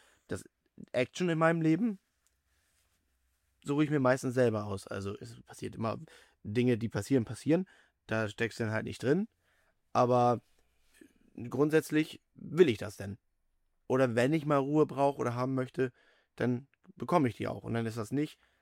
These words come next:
von extern durch eine wuselige, laute Welt um mich herum getriggert.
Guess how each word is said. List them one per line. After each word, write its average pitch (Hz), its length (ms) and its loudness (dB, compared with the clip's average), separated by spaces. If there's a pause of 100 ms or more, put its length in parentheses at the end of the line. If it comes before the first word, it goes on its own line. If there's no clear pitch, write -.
(540)
von 135 240 -2
extern 131 640 -2
durch 139 340 2
eine 127 440 2
wuselige, 135 1040 0
laute 127 880 2
Welt 160 280 6
um - 140 -2
mich 110 140 -4
herum 110 220 -4
getriggert. 98 440 -8